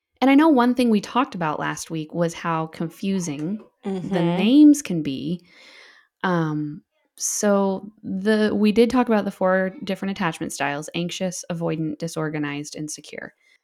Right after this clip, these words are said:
Speaker 1: Sometimes anxious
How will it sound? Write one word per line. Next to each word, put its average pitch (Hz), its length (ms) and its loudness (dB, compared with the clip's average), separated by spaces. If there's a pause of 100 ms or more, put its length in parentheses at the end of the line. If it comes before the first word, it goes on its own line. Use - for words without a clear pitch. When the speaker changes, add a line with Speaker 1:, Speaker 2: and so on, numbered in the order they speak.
(220)
Speaker 1:
Sometimes 220 1120 4 (520)
anxious 175 840 -4